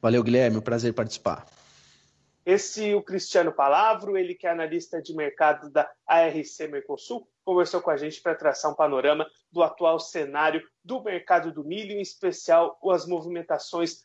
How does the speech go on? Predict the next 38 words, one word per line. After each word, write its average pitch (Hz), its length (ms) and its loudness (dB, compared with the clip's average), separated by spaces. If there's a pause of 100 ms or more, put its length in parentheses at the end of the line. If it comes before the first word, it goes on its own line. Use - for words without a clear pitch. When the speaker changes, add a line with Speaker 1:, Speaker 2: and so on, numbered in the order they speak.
Speaker 2:
lá 170 180 4
nos 165 200 -2
Estados 156 400 0
Unidos. 131 520 -10
Segundo 160 520 -4
os 156 200 -6
dados 156 480 4
do 180 120 -4
Cristiano, 160 640 -2 (280)
cerca 170 520 2
de 165 200 -6
vinte 180 420 -8
e - 40 -16
cinco - 340 -16
por 175 120 0
cento 170 380 0
das 190 320 4
usinas 196 560 -4
de 180 80 4
etanol 165 380 0
de 156 120 -8
milho 160 300 -2
nos 156 160 -6
Estados 165 300 2
Unidos 160 480 0 (200)
estão 208 380 2
passando 185 440 2
por 185 140 0
algum 165 320 2
tipo 180 320 -10
de 147 100 -18
paralisação, 156 840 0 (160)
ou 208 260 4
totalmente 196 720 0
paralisadas, 180 880 2
ou 180 180 2
com 180 180 -12
diminuição 185 840 -4